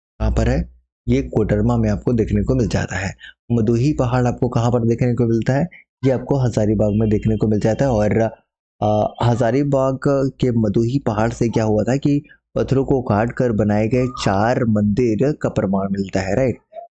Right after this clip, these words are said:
तो अगर आप ऑप्शन नंबर सी को चूज़ कर रहे हैं तो सही है, क्योंकि ऑप्शन नंबर सी should be correct answer। अगले क्वेश्चन की तरफ मूव करते हैं और अगला क्वेश्चन आपके सामने थर्टीन नंबर क्वेश्चन है कि झारखंड में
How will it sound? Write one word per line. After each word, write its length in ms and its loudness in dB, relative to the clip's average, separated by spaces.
तो 100 0
अगर 340 2
आप 340 0
ऑप्शन 300 0
नंबर 520 0
सी 360 -2
को 160 0
चूज़ 300 0
कर 140 0
रहे 80 0
हैं 100 -2
तो 80 -2
सही 340 0
है, 120 0
क्योंकि 760 -6
ऑप्शन 300 0
नंबर 200 2
सी 160 -2
should 220 0
be 120 0
correct 320 -2
answer। 320 0
अगले 220 0
क्वेश्चन 280 -2
की 80 0
तरफ 140 0
मूव 120 0
करते 260 -2
हैं 60 0
और 60 0
अगला 160 0
क्वेश्चन 240 0
आपके 160 -2
सामने 280 0
थर्टीन 760 -4
नंबर 220 0
क्वेश्चन 380 0
है 80 -2
कि 60 -4
झारखंड 540 0
में 180 -2